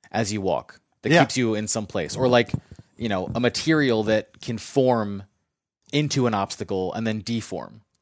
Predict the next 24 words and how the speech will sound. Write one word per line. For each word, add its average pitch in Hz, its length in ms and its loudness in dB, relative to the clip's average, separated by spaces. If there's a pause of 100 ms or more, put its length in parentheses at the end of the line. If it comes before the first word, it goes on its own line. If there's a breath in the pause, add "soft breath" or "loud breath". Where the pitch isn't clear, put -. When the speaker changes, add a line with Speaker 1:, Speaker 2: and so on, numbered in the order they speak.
(720)
Speaker 1:
You 117 100 -2
know, 113 120 4
like, 113 120 2
something 127 180 0
that 117 100 4
could, 120 100 4
Speaker 2:
Yeah. 165 360 8
Speaker 1:
like, - 180 -12
create 120 380 4
itself 120 320 4
and 110 100 0
then 104 200 -2
decreate 123 400 0
itself. 143 420 0
Speaker 2:
Yeah, 180 180 2
Speaker 1:
It's 139 100 6
Speaker 2:
that's 180 100 10
hot. 120 80 6
Speaker 1:
actually, 156 160 6
like, 123 240 6 (260 soft breath)
like, 123 220 2
M 139 140 4
I 135 100 8
T, 120 480 -2